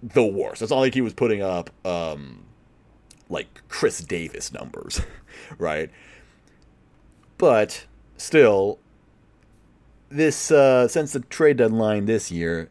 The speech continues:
M A T is kinda going back to that twenty twenty-one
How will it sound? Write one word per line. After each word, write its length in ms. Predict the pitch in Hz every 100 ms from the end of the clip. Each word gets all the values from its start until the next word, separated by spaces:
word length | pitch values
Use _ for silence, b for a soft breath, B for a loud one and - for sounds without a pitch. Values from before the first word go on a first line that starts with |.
| _
M 120 | 123 127
A 80 |
T 80 | 123
is 100 | 117
kinda 240 | - 110 101
going 540 | 95 98 107 107 95
back 320 | 90 92 90
to 500 | - 90 82 78 78 -
that 360 | 82 80 76 - _
twenty 440 | - 90 73 73 71
twenty-one 1120 | - 76 65 69 67 71 67 62 58 52